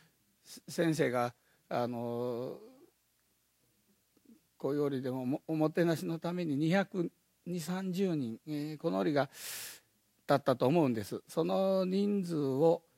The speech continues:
接待するがためには、七十人余りの人たちで接待する。それから、庭作りも一緒なんですよね。私が、あの、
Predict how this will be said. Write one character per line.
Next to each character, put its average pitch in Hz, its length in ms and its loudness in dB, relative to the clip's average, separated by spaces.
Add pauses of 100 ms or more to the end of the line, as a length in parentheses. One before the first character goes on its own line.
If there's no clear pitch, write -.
(120)
接 214 240 4 (100)
待 143 220 0
す - 160 -10
る 165 100 -2
が 156 120 -4
た 156 160 -4
め 160 100 -2
に 147 100 -2
は、 127 120 -4
七 147 360 -4
十 175 260 -4
人 175 220 -4
余 160 280 -6
り 120 40 -14
の 120 120 -16
人 127 200 -12
た 123 140 -14
ち - 160 -16
で 165 160 -2 (320)
接 120 300 -4
待 98 180 -6
す - 140 -18
る。 104 160 -20 (480)
そ 170 80 -14
れ 160 40 -12
か 160 120 -12
ら、 156 40 -14 (460)
庭 220 240 0
作 233 240 -6
り 170 80 0
も 139 140 -4
一 131 100 -6
緒 170 140 0
な 190 160 0
ん 143 40 -2
で 127 80 -6
す 107 100 -16
よ 131 120 -10
ね。 160 160 -14 (680)
私 180 360 -4
が、 196 140 2
あ 190 60 0
の、 185 600 -6